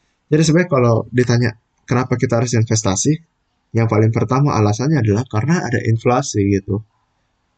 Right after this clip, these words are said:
Seberapa kua-, seberapa banyak pun uang yang Anda tabung sekarang, harganya pasti akan lebih re-, lebih rendah di masa depan daripada uang yang Anda miliki sekarang. Contohnya,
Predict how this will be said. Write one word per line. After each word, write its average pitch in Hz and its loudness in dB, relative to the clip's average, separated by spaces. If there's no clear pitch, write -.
Seberapa 120 0
kua-, 120 -4
seberapa 117 -2
banyak 113 0
pun 151 2
uang 120 2
yang 107 2
Anda 98 0
tabung 98 -2
sekarang, 95 -4
harganya 117 2
pasti - -2
akan 135 -2
lebih 110 4
re-, 110 0
lebih 113 2
rendah 117 0
di 120 2
masa 107 2
depan 101 0
daripada 104 -2
uang 98 0
yang 101 0
Anda 98 0
miliki 101 -4
sekarang. 90 -6
Contohnya, 104 2